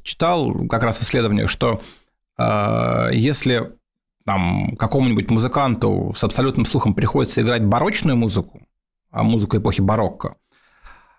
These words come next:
а, то у них просто душевные страдания страшные, потому что у,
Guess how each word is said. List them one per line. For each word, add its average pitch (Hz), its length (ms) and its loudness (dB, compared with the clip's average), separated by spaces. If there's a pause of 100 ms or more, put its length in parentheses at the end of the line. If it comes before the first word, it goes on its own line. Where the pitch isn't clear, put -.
(160)
а, 101 260 2
то 110 260 -2
у 135 260 2
них 185 240 0
просто - 300 0
душевные 135 420 2
страдания 135 460 0
страшные, 170 440 -2
потому 120 360 0
что - 180 0
у, 131 120 2